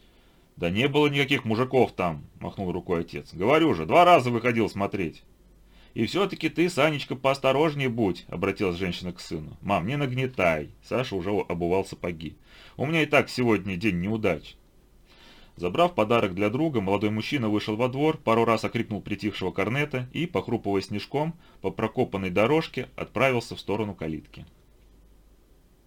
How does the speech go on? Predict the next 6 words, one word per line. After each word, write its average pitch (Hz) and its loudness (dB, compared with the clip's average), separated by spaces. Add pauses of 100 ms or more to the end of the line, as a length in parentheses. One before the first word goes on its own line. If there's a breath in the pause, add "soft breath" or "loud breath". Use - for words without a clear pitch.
(1000 loud breath)
На 82 -2
улице 175 4
не 135 -2
было 139 0
ни 120 -2
души. 90 -4